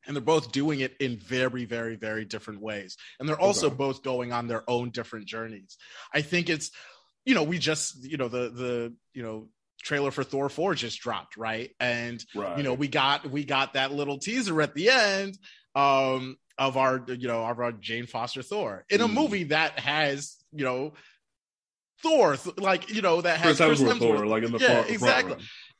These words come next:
Speaker 1: And that's, that's super exciting, right? That's
Speaker 2: Yeah.
Speaker 1: super, super, super exciting. I think, you know, and I think it's one of those things too, where, you know, there's,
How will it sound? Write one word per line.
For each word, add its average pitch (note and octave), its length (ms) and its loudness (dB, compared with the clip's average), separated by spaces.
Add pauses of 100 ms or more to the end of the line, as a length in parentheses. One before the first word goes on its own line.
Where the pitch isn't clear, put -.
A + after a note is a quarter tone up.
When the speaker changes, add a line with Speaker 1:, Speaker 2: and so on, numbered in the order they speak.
(100)
Speaker 1:
And F#3 260 0
that's, G#3 360 2 (120)
that's F#3 240 0
super D3 360 -2
exciting, G#2+ 600 4
right? A2 480 -8
That's - 260 2
Speaker 2:
Yeah. - 60 -6
Speaker 1:
super, D#3 320 -4
super, C3+ 260 -6
super B2 340 -8
exciting. A#2 560 -6
I B2 100 -4
think, D#3 340 -6 (640)
you G3+ 120 0
know, A3 80 2
and F#3+ 120 2
I F#3 60 4
think B3 260 -4 (140)
it's D3+ 160 -6
one D3+ 160 -2
of C#3 60 0
those C3 240 0
things B2 320 -8
too, A3+ 340 -6
where, A#2 560 -6 (640)
you C3+ 120 -6
know, A2+ 300 -8
there's, C3+ 640 -2